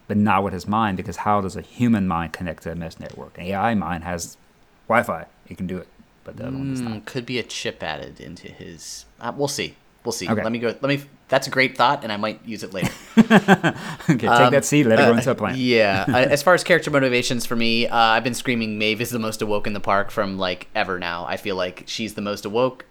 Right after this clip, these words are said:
Speaker 2: Uh, there's not even a question. I still feel, uh, we'll get into what I feel about Dolores later. Um,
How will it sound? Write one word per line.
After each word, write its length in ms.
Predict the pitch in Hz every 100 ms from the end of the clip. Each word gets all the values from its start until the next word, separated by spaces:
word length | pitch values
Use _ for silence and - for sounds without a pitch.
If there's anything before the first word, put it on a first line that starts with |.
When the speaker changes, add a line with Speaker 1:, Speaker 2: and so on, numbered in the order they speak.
| _ 104
Speaker 2:
Uh, 120 | 101 107
there's 240 | 113 107
not 160 | 113 113
even 140 | 107
a 40 | 101
question. 360 | 113 101 101
I 20 | 92
still 200 | - 104
feel, 300 | 107 104 101
uh, 140 | 98 98 78
we'll 200 | 110 107
get 120 | 107
into 200 | 101 107
what 120 | 98
I 60 | 95
feel 180 | - 90
about 220 | 92 87
Dolores 420 | 92 92 87 - -
later. 360 | 101 92 90 -
Um, 360 | 101 95 95